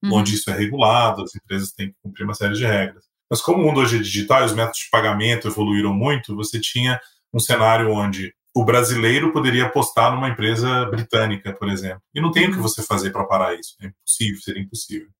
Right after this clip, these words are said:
Speaker 2: Então, em dois mil e dezoito, você teve a aprovação da lei que regulamenta, eh, desculpa, que não regulamenta, mas que legaliza as apostas esportivas como modalidade lotérica. E de lá pra cá, a gente vem aguardando a regulamentação, que nada mais é do que,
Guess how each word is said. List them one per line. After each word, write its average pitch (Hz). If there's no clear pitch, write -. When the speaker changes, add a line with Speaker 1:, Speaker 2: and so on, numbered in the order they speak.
Speaker 2:
Então, 139
em 139
dois 127
mil 127
e -
dezoito, 113
você 110
teve 110
a -
aprovação 110
da 104
lei 104
que 107
regulamenta, 98
eh, 92
desculpa, 101
que -
não 117
regulamenta, 110
mas 98
que 127
legaliza 139
as 101
apostas 98
esportivas 135
como 107
modalidade 98
lotérica. 113
E 117
de 110
lá 131
pra 139
cá, 120
a 117
gente 131
vem 120
aguardando 123
a 135
regulamentação, 143
que 143
nada 151
mais 120
é 123
do 120
que, 123